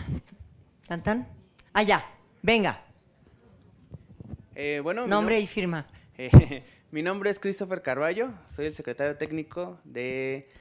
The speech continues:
Speaker 2: la diputada Griselda Sosa del Estado de Oaxaca. Eh, mi participación va conforme a la sentencia de amparo, eh, nueve treinta y uno dos mil dieciocho,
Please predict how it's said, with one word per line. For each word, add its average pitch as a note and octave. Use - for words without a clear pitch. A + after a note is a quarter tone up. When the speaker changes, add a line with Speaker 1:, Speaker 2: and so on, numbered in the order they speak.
Speaker 2:
la C3
diputada C#3
Griselda C#3
Sosa E3+
del B2+
Estado C#3
de C#3+
Oaxaca. E3+
Eh, E3
mi E3
participación F3+
va A3+
conforme G3+
a C#3+
la C#3
sentencia E3
de F3
amparo, F3
eh, C#3+
nueve F3+
treinta C#3+
y C3+
uno F3
dos C3
mil D3+
dieciocho, F3